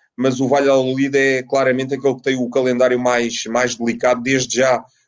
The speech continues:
com uma visita à Valência, mas, eh, ainda vai defrontar, por exemplo, o Atlético de Madrid. E, portanto, eh, o Valladolid necessita claramente de uma vitória em Valência para, para poder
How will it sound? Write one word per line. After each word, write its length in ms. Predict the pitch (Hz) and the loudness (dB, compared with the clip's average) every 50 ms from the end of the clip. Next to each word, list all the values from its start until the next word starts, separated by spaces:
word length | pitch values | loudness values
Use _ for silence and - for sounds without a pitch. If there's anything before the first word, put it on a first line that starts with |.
| _ _ - | _ _ -6
com 60 | 127 | -2
uma 160 | 127 131 127 120 | 0 0 0 0
visita 340 | 120 110 131 135 135 135 | 0 -4 -4 -2 0 -2
à 20 | 127 | 0
Valência, 480 | 120 127 123 123 131 139 135 - 143 | 0 0 0 2 0 -2 -4 -6 -8
mas, 320 | 135 131 127 113 120 - - 113 | -4 -4 -4 -4 -4 -6 -4 -4
eh, 320 | 110 107 107 107 104 - | -2 0 0 0 0 -2
ainda 160 | 117 127 127 123 | -2 -4 -2 0
vai 140 | 135 131 | -2 -2
defrontar, 440 | 131 - - 123 120 120 113 104 - | -4 -4 -4 -4 -2 0 0 -2 0
por 80 | - 123 | -2 -6
exemplo, 300 | 117 120 123 120 120 120 | -4 -2 -4 -4 -2 0
o 80 | 120 | 0
Atlético 420 | 120 120 123 127 123 123 127 120 - | 0 2 2 -2 -2 -2 -4 -12 -6
de 80 | - | -2
Madrid. 360 | 117 110 107 110 117 123 123 - _ _ _ _ _ _ _ _ _ _ _ _ _ _ _ _ _ _ - | -2 0 0 0 -2 -4 -6 -12 _ _ _ _ _ _ _ _ _ _ _ _ _ _ _ _ _ _ -6
E, 80 | 131 | -4
portanto, 480 | 131 139 123 120 135 135 135 135 - - _ _ _ _ _ _ _ _ _ - | -2 -2 -2 0 0 0 0 -2 -4 -10 _ _ _ _ _ _ _ _ _ 2
eh, 140 | 120 123 117 | 4 4 4
o 100 | - 135 | 4 4
Valladolid 640 | 117 139 131 127 127 123 127 123 123 131 135 127 127 | 4 4 4 4 4 4 4 4 2 0 -2 -4 -2
necessita 800 | 131 135 147 139 139 - 135 120 120 - 135 135 135 127 131 123 | 0 0 0 0 0 -4 -6 -6 -4 0 0 0 0 0 -4 -4
claramente 720 | - - 131 131 123 120 120 123 127 127 127 123 - 127 | 0 0 2 2 2 2 2 2 0 0 -2 -6 -8 -10
de 380 | 120 110 113 120 120 123 120 120 | -10 -6 -4 -2 -2 0 0 0
uma 240 | 120 117 123 127 | 0 2 2 2
vitória 720 | 117 113 127 123 123 - 135 123 120 120 120 117 117 117 120 | 2 2 -2 -4 0 2 2 2 4 4 4 4 4 4 4
em 80 | 120 | 2
Valência 600 | 117 117 123 120 120 120 127 127 131 - 135 127 | 2 2 2 2 4 2 0 -2 -4 -6 -8 -8
para, 380 | 123 - 120 117 113 117 110 107 | -2 0 0 2 2 2 0 0
para 260 | 104 - 123 120 120 | -2 -2 -2 -2 -2
poder 440 | - - 110 110 120 120 123 120 | -4 -10 -4 0 2 2 2 0